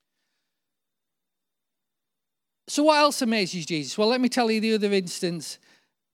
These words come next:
that, that amazes Jesus. Ba-, basic, Jesus responds to the centurion, and, and he point, he, he kind of points him out to everybody else. He said, "Hey, guys, this is what I'm looking for.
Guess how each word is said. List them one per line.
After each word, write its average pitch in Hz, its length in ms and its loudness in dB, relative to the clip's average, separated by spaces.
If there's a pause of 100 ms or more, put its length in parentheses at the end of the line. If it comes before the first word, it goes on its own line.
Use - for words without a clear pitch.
(120)
that, - 380 -4
that 170 140 -2
amazes 175 340 -2
Jesus. 185 320 -4
Ba-, 240 340 -2
basic, 247 420 -4
Jesus 240 340 -8
responds 196 380 -6
to 190 60 -8
the 170 40 -8
centurion, 165 840 -8
and, 175 140 -8
and 175 160 -14
he 170 80 -12
point, - 360 -12
he, 196 220 -20
he 190 80 -16
kind 254 260 -8
of 190 100 -12
points 247 320 -6
him 208 100 -8
out 202 160 -6
to 185 80 -8
everybody 165 300 -8
else. 143 140 -8
He 160 120 -16
said, 160 180 -12 (400)
"Hey, 294 140 -8
guys, 262 320 -4 (240)
this 285 840 -2 (220)
is 214 200 -6
what 262 240 2
I'm 247 260 -2
looking 233 300 -6
for. 147 360 -4